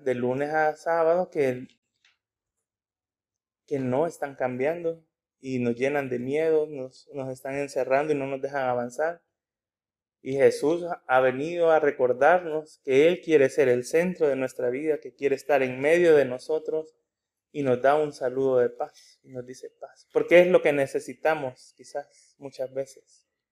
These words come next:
Necesitamos que nos dé esa paz que no entendemos, esa paz que la, la Escritura dice no es la paz que el mundo nos da.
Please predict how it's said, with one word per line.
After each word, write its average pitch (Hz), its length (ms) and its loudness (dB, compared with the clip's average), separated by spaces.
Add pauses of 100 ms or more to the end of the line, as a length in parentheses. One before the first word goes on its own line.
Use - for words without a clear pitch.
(400)
Necesitamos 139 640 -2
que 156 120 2
nos 131 160 0
dé 147 140 8
esa 156 260 4
paz 208 340 4
que 139 140 -4
no 139 160 -4
entendemos, 143 580 -4
esa 135 260 -4
paz 170 300 0
que 139 140 -6
la, 127 140 -4 (220)
la 123 460 0 (160)
Escritura 135 540 -2
dice 160 360 -10 (300)
no 135 180 2
es 160 160 8
la 170 200 4
paz 147 200 2
que 135 100 -6
el 123 80 -8
mundo 123 340 -6
nos 123 180 -8
da. 156 220 -6